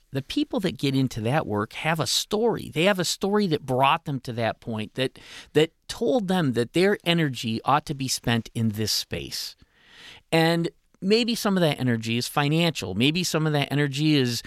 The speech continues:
that's what their parents did and that's what they think they should do. Maybe some of that energy is, is built in a faith in institutions more than a faith in individuals. We don't know all of the stories that make up the people that enter that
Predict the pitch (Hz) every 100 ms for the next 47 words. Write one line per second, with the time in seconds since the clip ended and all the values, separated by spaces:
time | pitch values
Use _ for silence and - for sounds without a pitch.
0 | - - - 117 - 139 - 160 143 127
1 | 160 160 165 - 165 156 135 143 143 131
2 | 147 - 160 170 175 - 110 110 110 170
3 | 214 - 202 196 165 - 156 165 156 175
4 | 147 117 - - - - 131 120 196 214
5 | - 160 143 - 202 - 170 180 - 131
6 | - 226 - 202 151 156 185 190 180 170
7 | - 190 - 185 185 180 175 185 151 135
8 | 208 285 285 233 196 208 147 - 165 202
9 | 202 160 127 - - 160 156 127 - -
10 | - - - - 139 147 156 - 147 -
11 | - 151 143 127 107 - 131 131 135 120
12 | 95 101 110 110